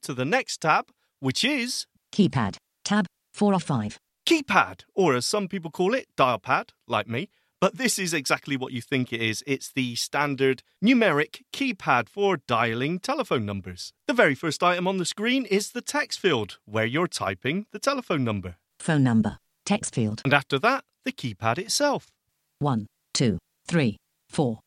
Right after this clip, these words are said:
Speaker 2: five, six, seven, eight, nine, star, zero, hash.
Speaker 1: And just below the zero is the call button.
Speaker 2: Call button.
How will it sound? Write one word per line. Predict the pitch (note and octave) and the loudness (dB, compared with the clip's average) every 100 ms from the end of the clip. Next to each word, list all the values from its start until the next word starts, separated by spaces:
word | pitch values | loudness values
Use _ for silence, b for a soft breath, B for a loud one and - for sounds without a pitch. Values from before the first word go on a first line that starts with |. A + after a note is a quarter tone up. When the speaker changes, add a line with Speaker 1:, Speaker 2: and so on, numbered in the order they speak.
| _ _ | _ _
Speaker 2:
five, | - C#3 A#2+ - _ _ _ | -4 0 -2 -4 _ _ _
six, | - B2 - - - _ _ | -4 -4 -4 -8 -8 _ _
seven, | - E3 C#3+ G3+ - _ _ | -4 -2 -2 -4 -8 _ _
eight, | D#3 A#2 - - _ _ | -4 -2 -4 -8 _ _
nine, | E3+ C#3 A2 G#2 _ _ - | 2 2 0 -4 _ _ -8
star, | - D3 A2 F#2+ _ _ - | -2 0 0 -2 _ _ -4
zero, | C#3+ D3 G#2+ F2+ _ _ - | 0 2 0 -4 _ _ -6
hash. | E3 D#3+ - - _ _ _ _ | -2 -2 -2 -6 _ _ _ _
Speaker 1:
And | G#3 G#3 G3 | 4 4 2
just | - D#4 G#3+ | 0 0 0
below | G3+ E3+ E3 | 2 4 4
the | B2 B2+ | 2 0
zero | A2+ F#3+ F3 F3+ F3 F3 - | 2 2 4 6 4 2 0
is | C#3 B2 - | 0 0 -2
the | C#3 C#3+ C#3 C3 - - | -2 -2 -2 -6 -12 -10
call | - D3 | -2 -2
button. | G2+ F#2 - F2+ - _ | -2 -8 -8 -12 -12 _
Speaker 2:
Call | - A3+ A#3+ - _ | 2 6 4 2 _
button. | - C3+ - G#2 | -2 -2 -2 -6